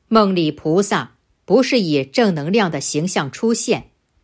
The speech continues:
就是说明他心中把菩萨想偏了。问：气场、磁场、能量场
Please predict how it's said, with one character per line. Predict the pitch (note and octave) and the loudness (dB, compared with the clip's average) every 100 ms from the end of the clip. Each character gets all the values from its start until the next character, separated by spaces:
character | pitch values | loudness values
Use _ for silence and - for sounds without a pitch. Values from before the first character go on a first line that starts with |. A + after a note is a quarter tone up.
| _ _ | _ _
就 | - G3+ | 2 2
是 | E3 | 2
说 | - G3+ G3 | 2 2 4
明 | E3+ C#3 D#3 - _ _ _ | 0 -4 -6 -10 _ _ _
他 | - D#3+ | -4 -2
心 | D#3+ G3 F#3 | 0 0 0
中 | F#3 G3 G3 _ _ _ _ | 2 0 0 _ _ _ _
把 | - D3+ | 0 0
菩 | - D#3 A3 | 0 2 2
萨 | B3+ G#3 A#2 - | 2 -2 -4 -10
想 | - - D#3+ A2+ | -12 -2 -2 -2
偏 | - G3 G3 G3+ | -2 0 2 0
了。 | - _ _ _ _ _ _ _ _ _ | -4 _ _ _ _ _ _ _ _ _
问： | A#3+ A3+ F#3+ _ _ _ | 2 2 2 _ _ _
气 | - D#4 A#3+ | -2 0 0
场、 | - F3 C#3 _ _ _ | -2 -4 -4 _ _ _
磁 | - - B3 | -8 0 0
场、 | C4 G3+ C#3+ _ _ _ | 0 -4 -4 _ _ _
能 | G3 F3+ | -4 0
量 | A#3 D4+ G#3 | 2 0 0
场 | - D#3+ - | -4 -8 -8